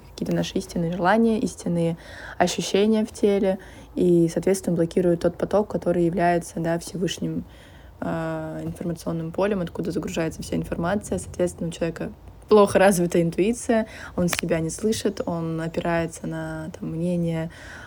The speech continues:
на осуждение окружающих людей. И, соответственно, в таком случае, конечно, никакие медитации вот такого формата ему не помогают. То есть ему нужно обязательно понять, что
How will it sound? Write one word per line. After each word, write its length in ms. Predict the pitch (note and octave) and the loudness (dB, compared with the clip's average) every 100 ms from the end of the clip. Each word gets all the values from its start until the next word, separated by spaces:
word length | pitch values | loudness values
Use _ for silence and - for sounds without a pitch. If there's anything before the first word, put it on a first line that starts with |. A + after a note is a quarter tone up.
| - | -8
на 140 | - E3 | -4 -4
осуждение 580 | - E3 D#3 F3 E3+ D#3+ | -4 -4 2 2 2 -2
окружающих 560 | - E3+ E3 E3 - | -2 0 0 -2 -6
людей. 500 | E3+ E3+ F3+ G#3+ A#3 - - - - | -4 2 2 4 0 -4 -16 -10 -6
И, 60 | |
соответственно, 500 | F3+ F3 - F3 - | -4 -4 -4 -4 -6
в 40 | - | -6
таком 220 | - E3+ | -4 -2
случае, 400 | - G#3 - G3 | 0 -2 -2 -4
конечно, 420 | E3+ E3+ F3+ G3+ | -2 -2 -2 -4
никакие 380 | E3+ F3+ - E3+ | -4 -4 -4 -2
медитации 600 | E3 E3 E3+ G3+ - G3 | 0 0 0 -2 -2 -4
вот 200 | E3+ D#3+ | -2 -4
такого 320 | F3 - D#3+ | -4 0 -2
формата 520 | D#3+ - E3 F3 G#3 | -2 -4 -2 -2 -2
ему 160 | F3 E3 | -2 0
не 100 | F3 | -2
помогают. 540 | E3 E3+ E3 D#3+ D#3 | -2 -2 0 -2 -4
То 60 | - | -8
есть 160 | G3+ - | -12 -6
ему 100 | F#3 | -4
нужно 240 | F#3+ F3+ | -2 -2
обязательно 480 | D#3+ E3+ F3 F#3+ E3 - - - - | 0 0 0 -2 -4 -6 -16 -20 -2
понять, 380 | F#3 F3+ F#3 A#3 | 2 4 4 2
что 440 | - - F3 E3 | 0 -2 0 0